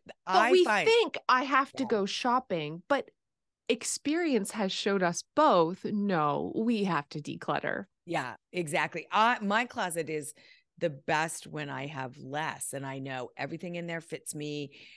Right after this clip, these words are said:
Speaker 2: Uh, these are the colors I wear. I'm not going, you know, it's just like, "Oh, getting dressed is easy." I adopted, for work with clients, I adopted a uniform. I wear,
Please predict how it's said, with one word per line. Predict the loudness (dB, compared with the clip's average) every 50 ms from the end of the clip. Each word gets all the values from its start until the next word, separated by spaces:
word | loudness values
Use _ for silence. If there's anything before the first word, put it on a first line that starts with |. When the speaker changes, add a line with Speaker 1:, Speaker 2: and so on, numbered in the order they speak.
| -20 _ _ _
Speaker 2:
Uh, | -8 -6
these | -4 -4 -4 -4
are | -4 -4
the | -4 -4
colors | -4 -4 -4 -2 -2 -2 -4 -4
I | -6 -6
wear. | -4 -4 -4 -4 -4 -4 -4 -4
I'm | -6 -8 -8
not | -10 -10 -10 -10 -10
going, | -8 -8 -6 -6 -6 -8 -8 -10 -12 -16 -20 -20 -20 _ _
you | -10 -8 -6
know, | -6 -6 -6 -6
it's | -6 -8 -10 -10
just | -10 -10 -8 -8
like, | -8 -8 -8
"Oh, | -8 -8 -8 -10 -16 _ -14
getting | -14 -12 -12 -10
dressed | -10 -8 -8 -8 -8
is | -10 -10 -10
easy." | -10 -10 -8 -8 -8 -10 -8 -4
I | 0 2 2 2
adopted, | 2 2 0 0 0 0 0 0 0 -2 -4 -6 -4 -4 -6 -8 -10 -12 -16 -20 -20 -20 -20 _ _ _ _ _ -12 -6
for | -4 -4 -4 -4
work | -6 -6 -4 -2 -2 -2 -4 -8
with | -10 -10 -10 -12
clients, | -12 -8 -6 -6 -6 -6 -8 -10 -12 -14 -10 -6
I | -4 -4 -4
adopted | -4 -6 -6 -6 -6 -8 -8 -8 -10 -12 -12 -12 -12
a | -12 -10
uniform. | -10 -8 -8 -8 -8 -10 -12 -14 -16 -18 -18 -20 -20 _ _ _ _ _ -6
I | -6 -4 -4
wear, | -4 -6 -6 -6 -6 -8 -8 -10